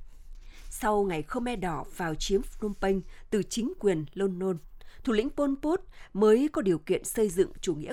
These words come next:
cộng sản Khmer huyễn tưởng bằng mồ hôi, nước mắt và máu xương đồng bào mình. Tất cả nhân dân bị tống khỏi các thành phố, thị xã bằng các xe tải, xe bò kéo và đi bộ đến những công xã sẽ được xây dựng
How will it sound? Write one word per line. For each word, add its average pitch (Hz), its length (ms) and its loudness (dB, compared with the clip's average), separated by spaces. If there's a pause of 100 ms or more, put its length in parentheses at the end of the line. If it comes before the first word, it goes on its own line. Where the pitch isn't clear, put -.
cộng - 140 -2
sản 160 200 -4
Khmer 202 500 -2 (180)
huyễn 190 220 6 (120)
tưởng 170 220 6 (240)
bằng 175 320 0
mồ 156 240 2
hôi, 233 260 -2 (220)
nước 262 320 -2
mắt 320 160 -2 (220)
và 165 160 -4
máu 165 300 -2
xương 233 360 -2
đồng 160 180 0
bào 151 180 -4
mình. 147 200 -4 (580)
Tất - 240 -2
cả - 100 -2
nhân 196 220 -2
dân 190 340 -2
bị 175 220 0
tống 214 220 0
khỏi 156 300 -6
các - 160 -10
thành 151 160 -6
phố, 175 360 -4
thị - 140 -8
xã 277 300 -8 (300)
bằng 170 220 0
các - 180 -8
xe 294 180 -6
tải, 160 300 -4 (220)
xe - 180 -2
bò 156 260 -4
kéo 196 300 -6 (280)
và 185 120 4
đi 302 180 2
bộ 190 200 2
đến 180 240 0
những - 140 -4
công 190 220 -2
xã 226 340 -6 (200)
sẽ - 240 -2
được 277 180 -2
xây 285 160 -2
dựng 202 220 0